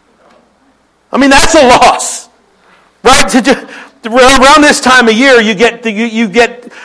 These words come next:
certain tastes and smells that get familiar, you know, and, and, and like Thanksgiving, we just got through Thanksgiving, right? And how many that have lost their taste, taste and smell? I mean, Thanksgiving was just okay.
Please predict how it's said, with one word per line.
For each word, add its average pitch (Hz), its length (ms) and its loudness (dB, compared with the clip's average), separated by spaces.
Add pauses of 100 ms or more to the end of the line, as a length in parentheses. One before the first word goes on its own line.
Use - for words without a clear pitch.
(140)
certain 254 360 -2
tastes 277 460 -2
and 214 120 -8
smells 254 460 0
that 214 100 -2
get 226 140 -2
familiar, 240 680 0 (300)
you 226 140 -2
know, 240 180 4
and, 240 100 0
and, 226 180 0
and 233 120 0
like 233 180 0
Thanksgiving, 262 500 0
we 202 80 0
just 208 180 -4
got 247 160 -2
through 233 140 -6
Thanksgiving, 233 640 -2
right? 196 340 -2 (380)
And 226 120 0
how 226 200 0
many 262 280 0
that 226 160 0
have 202 140 0
lost 220 340 2
their 226 120 0
taste, - 420 -6
taste 233 260 -4
and 202 140 -18
smell? 247 300 0
I - 20 -8
mean, 196 300 -8 (220)
Thanksgiving 254 520 -2
was 214 140 -2
just 196 200 -4
okay. 202 460 -2